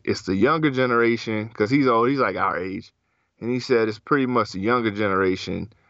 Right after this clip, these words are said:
just pretty much trying to make a name for themselves. And when you think about the, the young, impressionable group,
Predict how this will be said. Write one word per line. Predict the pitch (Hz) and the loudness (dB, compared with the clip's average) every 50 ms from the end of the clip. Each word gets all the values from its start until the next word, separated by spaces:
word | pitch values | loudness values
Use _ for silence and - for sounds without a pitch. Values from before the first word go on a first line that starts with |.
| _ _ _ _ _ - | _ _ _ _ _ -2
just | 104 104 - - | -2 -2 -2 0
pretty | - 120 107 107 | -2 0 0 0
much | 104 104 - - - | 0 0 -2 -2 -2
trying | - 123 107 95 | -2 -2 0 0
to | 87 | -2
make | 95 92 85 82 - | -4 -4 -6 -6 -8
a | - | -10
name | 82 90 95 92 90 | -8 -8 -6 -6 -8
for | - - - | -8 -10 -10
themselves. | 73 67 67 - - 76 73 71 - - - - - - _ _ _ _ _ _ _ _ _ _ _ _ _ _ _ - | -10 -10 -10 -12 -10 -10 -8 -6 -6 -8 -10 -12 -20 -20 _ _ _ _ _ _ _ _ _ _ _ _ _ _ _ -2
And | 101 101 101 98 95 95 90 90 87 85 - - - - _ _ _ _ _ _ | 0 2 2 2 2 0 0 -2 -2 -4 -6 -8 -12 -18 _ _ _ _ _ _
when | - 117 117 135 139 135 131 127 120 123 120 117 113 | -4 0 2 2 2 2 2 2 2 0 0 0 -2
you | 123 123 117 | -2 -2 -2
think | - - 180 202 208 - | 0 0 0 0 2 0
about | 165 143 131 131 131 127 127 123 120 101 - _ _ _ _ _ _ _ _ _ _ _ - | -2 0 0 2 2 4 2 2 0 -2 -4 _ _ _ _ _ _ _ _ _ _ _ -10
the, | - 110 104 104 104 101 98 85 - - - | -6 -4 -2 -2 -2 -2 -2 -4 -6 -8 -12
the | - 104 101 98 | -8 -4 -2 -2
young, | 98 98 98 107 120 123 123 123 123 120 117 98 | -2 0 0 2 2 2 2 2 0 0 0 -2
impressionable | 85 107 - - 123 127 127 120 - 139 117 104 104 107 101 | -4 -4 -4 -2 0 0 0 0 -2 -6 -6 -4 -2 -2 -4
group, | 101 101 104 117 135 127 123 110 - - | -2 0 2 2 2 2 0 -4 -10 -14